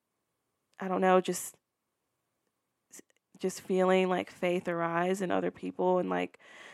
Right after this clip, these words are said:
um, and having hope. Like, I feel like for me personally, this has really pushed me to have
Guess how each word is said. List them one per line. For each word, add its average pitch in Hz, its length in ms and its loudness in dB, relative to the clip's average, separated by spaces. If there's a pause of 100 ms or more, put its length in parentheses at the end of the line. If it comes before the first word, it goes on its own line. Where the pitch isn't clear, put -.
(320)
um, 185 520 -4 (1080)
and 190 140 -6
having 185 360 -2
hope. 180 420 -6
Like, 185 140 -8
I 180 60 0
feel 208 220 2
like 185 200 2
for 180 180 -8
me 180 200 -6
personally, 180 600 -4
this 180 200 -4
has 175 160 -8
really 175 280 -2
pushed - 360 -10
me 170 160 -6
to 170 100 -4
have 170 560 -4